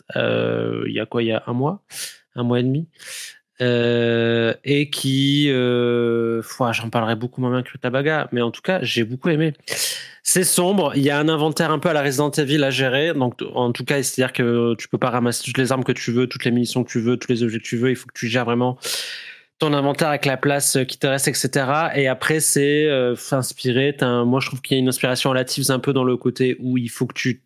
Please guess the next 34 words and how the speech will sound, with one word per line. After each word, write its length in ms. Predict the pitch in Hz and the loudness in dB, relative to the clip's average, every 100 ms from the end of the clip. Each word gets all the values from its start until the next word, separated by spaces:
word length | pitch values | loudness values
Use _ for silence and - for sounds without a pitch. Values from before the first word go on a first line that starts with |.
| _ | _
te 300 | 131 123 120 | 0 2 2
serves 400 | 113 - 143 127 | 2 0 0 0
de, 380 | 127 120 117 123 _ _ - - - _ | 2 2 0 -2 _ _ -20 -20 -20 _
de 180 | - 123 | -4 0
la 180 | 123 123 | 2 2
luminosité 640 | 131 143 143 131 135 147 | 4 4 4 2 2 2
ou 20 | 135 | 4
de 80 | |
l'obscurité, 540 | 127 131 - 131 127 147 | 2 2 0 0 2 2
en 80 | 123 | 0
tout 100 | 123 | 0
cas, 160 | 135 | -2
pour 320 | 131 - 117 | -2 -4 0
évoluer 320 | 127 120 120 127 | 0 2 2 2
dans 140 | 127 | 4
les 100 | 123 | 4
niveaux, 460 | 120 120 147 160 - _ _ _ _ _ _ _ | 2 2 2 0 -8 _ _ _ _ _ _ _
te 60 | - | -2
cacher 300 | 131 127 131 | 0 0 2
des 160 | 123 120 | 2 4
ennemis 380 | 117 127 131 | 4 4 2
qui 160 | 127 127 | 2 2
ont 120 | 117 | 2
un 160 | 110 110 | 2 2
cône 220 | 123 120 | 0 0
de 80 | 117 | 0
vision, 480 | 107 110 127 143 143 - - - - - _ | -2 0 2 2 -2 -10 -20 -20 -20 -20 _
et 100 | - | -4
cetera. 420 | - 135 139 139 160 | 0 0 2 2 2
Donc, 220 | 139 - | 0 2
une 100 | 131 | 2
espèce 300 | 127 - 127 | 2 0 0
d'immersive, 460 | 147 180 165 - 156 - - - - | 2 2 2 0 0 0 -2 -4 0
immi-, 480 | 160 170 165 160 | 2 4 4 2